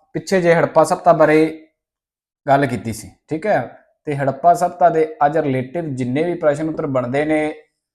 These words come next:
ਸਾਰੇ ਹੀ ਅੱਜ ਇੱਕ ਕਲਾਸ ਵਿੱਚ ਕਰਾ ਦਿੱਤੇ ਜਾਣਗੇ। ਠੀਕ ਹੈ,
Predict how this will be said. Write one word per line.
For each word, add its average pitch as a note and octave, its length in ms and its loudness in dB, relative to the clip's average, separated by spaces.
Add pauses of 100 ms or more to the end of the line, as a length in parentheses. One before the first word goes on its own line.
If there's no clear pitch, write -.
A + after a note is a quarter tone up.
(160)
ਸਾਰੇ C#3 380 0
ਹੀ E3+ 320 -4 (120)
ਅੱਜ D3+ 180 -4 (140)
ਇੱਕ C#3+ 260 -8
ਕਲਾਸ C3+ 380 2
ਵਿੱਚ C#3+ 260 -2 (280)
ਕਰਾ F3+ 220 8
ਦਿੱਤੇ A#2+ 220 0
ਜਾਣਗੇ। F#2+ 340 -8 (400)
ਠੀਕ G3+ 140 -4
ਹੈ, G3 160 0